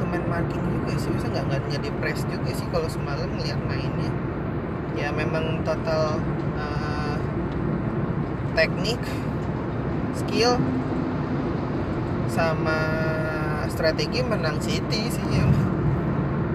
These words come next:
Cuma nggak habis pikir aja, maksudnya Chelsea juga terma-, bukan, bukan tim kecil gitu kan, tim gede. Eh,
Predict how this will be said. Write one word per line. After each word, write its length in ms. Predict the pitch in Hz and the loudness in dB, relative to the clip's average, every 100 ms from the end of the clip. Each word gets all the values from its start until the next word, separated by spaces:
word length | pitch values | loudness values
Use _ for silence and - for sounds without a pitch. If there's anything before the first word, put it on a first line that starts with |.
| - - - - - - - - - - | 0 0 0 0 2 2 2 4 4 4
Cuma 200 | 240 254 | 4 4
nggak 240 | 185 160 | 6 6
habis 160 | 160 160 | 4 0
pikir 320 | 160 170 165 | 0 2 2
aja, 640 | 147 147 - 262 233 247 | 4 4 2 2 4 4
maksudnya 400 | - - - 214 214 - - - - - - | 2 2 0 0 0 0 -2 -2 -2 0 2
Chelsea 320 | - 170 170 - | 4 4 2 2
juga 240 | 170 165 | 4 4
terma-, 320 | 165 156 - | 6 4 4
bukan, 240 | - - - - - | 4 4 4 4 4
bukan 140 | 180 - | 4 4
tim 160 | - | 2
kecil 440 | - - - - 233 | 2 0 -2 0 2
gitu 340 | 311 - - - | 2 2 2 2
kan, 160 | - - - - - - | 2 0 0 0 2 2
tim 120 | - - | 4 4
gede. 420 | 202 - - 233 285 - - - - - - - - - - - - - - - - 160 | 4 4 4 4 4 2 2 2 0 -2 -2 -2 -2 -2 -2 -2 -2 -2 -2 -2 -2 0
Eh, 1040 | 160 151 151 147 - - - - - - | 0 0 0 -2 -2 0 0 0 0 0